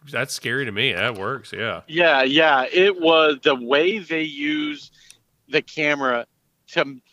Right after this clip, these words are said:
Speaker 2: to make you claustrophobic <laughs> was so well done. I mean, I was, I truly felt like I was trapped in there with them, you know, watching. And, and this movie follows a series of,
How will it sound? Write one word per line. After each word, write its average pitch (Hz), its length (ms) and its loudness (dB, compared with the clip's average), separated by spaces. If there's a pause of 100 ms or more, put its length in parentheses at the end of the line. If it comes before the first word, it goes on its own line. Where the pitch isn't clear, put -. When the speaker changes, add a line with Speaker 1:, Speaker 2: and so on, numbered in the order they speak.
(220)
Speaker 2:
to 165 160 -4
make 151 600 -4
you 175 120 -6
claustrophobic 135 760 -2 (280)
<laughs> 240 100 -2 (580)
was 160 440 0
so 160 520 0
well 156 280 4
done. 127 300 -2
I 127 80 -10
mean, 151 120 -4
I 190 180 2
was, 165 380 -4 (680)
I 190 140 2
truly 185 400 -2
felt 160 320 0
like 139 220 -2
I 147 200 2
was 127 420 -8
trapped 139 480 0
in 131 100 -6
there 113 180 -4
with 110 200 -6
them, 98 140 -20 (520)
you 139 120 -6
know, 127 160 0
watching. 135 420 -2
And, 135 120 -6
and 160 200 -6
this 143 200 -10
movie 165 260 -4
follows 143 420 2
a 123 60 -14
series 139 340 -8
of, 117 80 -12